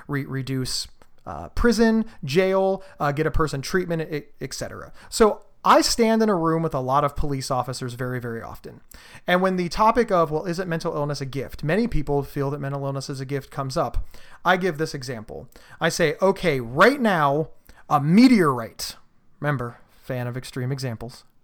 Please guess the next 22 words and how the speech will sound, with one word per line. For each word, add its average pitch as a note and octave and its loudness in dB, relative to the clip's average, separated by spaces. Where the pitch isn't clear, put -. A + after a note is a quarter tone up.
"hurtles D#4 8
into C#4 4
the A3+ 4
police G3 4
station, B2+ -4
blows G#3 8
it A3 8
all F3 8
up. A#2+ 2
Every D#4 6
police A#3+ 4
officer G3+ 2
in F3 0
there C#3+ 0
dies. C#3 -4
They F3+ -8
all C4 0
die. F3 -2
But G#3 2
somehow, G3+ 6
through F3+ -2
some, D#3+ 0